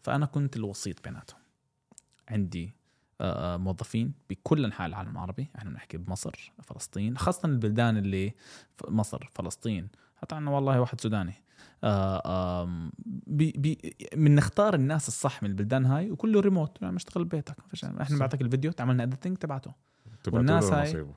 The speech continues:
Speaker 1: يس، والناس هاي عم تعمل، يعني، أنت إيش الإنكم العادي بمصر اليوم؟ مهندس كم بيعمل بالدولار؟ تعرف؟
Speaker 2: two hundred، three hundred دولار.
Speaker 1: آه، لا، ب-، يعني مهندس، مهندس خمسمية دولار معلم.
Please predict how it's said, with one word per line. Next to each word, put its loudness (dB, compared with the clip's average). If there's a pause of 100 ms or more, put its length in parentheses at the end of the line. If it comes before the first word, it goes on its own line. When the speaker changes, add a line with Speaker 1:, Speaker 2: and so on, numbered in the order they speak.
Speaker 1:
يس، 0 (180)
والناس 2
هاي 2
عم 0
تعمل، 2 (140)
يعني، -4
أنت -2
إيش -4
الإنكم 0
العادي 0
بمصر -8
اليوم؟ -6
مهندس 2
كم 2
بيعمل -2
بالدولار؟ -6 (240)
تعرف؟ -4 (840)
Speaker 2:
two -2
hundred، -4
three -10
hundred -10
دولار. -14
Speaker 1:
آه، 2
لا، -2
ب-، 4
يعني 0
مهندس، 8
مهندس 6
خمسمية 0
دولار -6
معلم. -14